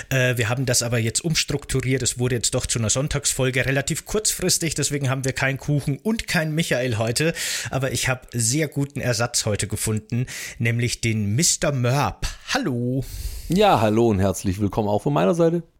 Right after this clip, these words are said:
Speaker 1: Mister Mörb kennt man wahrscheinlich hauptsächlich von YouTube und Twitch, wo er unter selbigen Namen,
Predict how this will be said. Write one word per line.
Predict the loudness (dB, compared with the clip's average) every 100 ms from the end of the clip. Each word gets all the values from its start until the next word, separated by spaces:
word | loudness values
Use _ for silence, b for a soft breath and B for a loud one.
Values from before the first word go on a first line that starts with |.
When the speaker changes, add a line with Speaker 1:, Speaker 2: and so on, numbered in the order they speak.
| -8
Speaker 1:
Mister | 0 0 0
Mörb | 0 0 0
kennt | -4 -4
man | -4
wahrscheinlich | -2 0 0 -2 -4
hauptsächlich | -4 -2 -2 -2 -2
von | -2 -2 0
YouTube | -2 -2 -4 -2
und | -4 -2 -4
Twitch, | -2 -2 0 -2 B B B B
wo | -2
er | -2
unter | 0 0
selbigen | 2 2 2 0 0
Namen, | 0 0 0 2 2